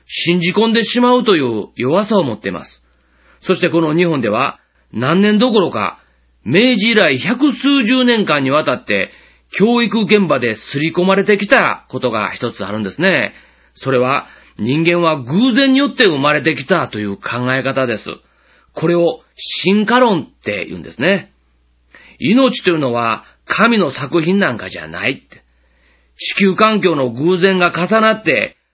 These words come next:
弾みがついて命が発生し、それが長い時間をかけて、より進んだ生き物に姿を変えてきたという考え方です。実はこの進化論は三段論法に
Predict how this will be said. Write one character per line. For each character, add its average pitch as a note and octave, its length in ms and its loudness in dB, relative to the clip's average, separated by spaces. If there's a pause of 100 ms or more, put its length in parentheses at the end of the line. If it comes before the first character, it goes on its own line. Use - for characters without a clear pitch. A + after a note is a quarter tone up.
(160)
弾 A3+ 380 0
み C4 100 4
が C4 160 4
つ F#3+ 100 0
い C#3 120 -2
て B2 160 2
命 D#3+ 380 0
が A2+ 100 -2
発 B2 200 -6
生 B2+ 140 -2
し、 D#3 300 -6 (500)
そ - 180 -4
れ E3+ 120 2
が D#3+ 140 0
長 C3 460 0
い C#4 120 4
時 G#3 140 0
間 A3 260 2
を E3+ 40 -2
か D#3 120 2
け D3+ 100 0
て、 B2 320 -2 (240)
よ F#3+ 220 4
り C4+ 140 4
進 - 320 -4
ん G#3 80 2
だ C3+ 320 2
生 C#3 120 -4
き G#3 140 -2
物 G3 240 2
に B2+ 140 -2
姿 A3 420 0
を B2 100 -2
変 D3 200 0
え - 40 0
て D#3 100 0
き A#3+ 100 0
た A#3 160 2
と B2+ 100 -4
い A2 80 0
う F#2+ 160 -4
考 A#2+ 360 -6
え C3 100 -2
方 C#3 200 -2
で A2+ 140 -2
す。 - 180 -20 (800)
実 G3 260 -2
は A3+ 140 4
こ G#3 120 4
の G#3 120 2
進 G3+ 240 0
化 G3+ 100 4
論 C#3+ 160 0
は A2+ 260 -2 (220)
三 G#3 440 0
段 A3 260 2
論 C4 240 2
法 F#3+ 140 2
に C3+ 340 -4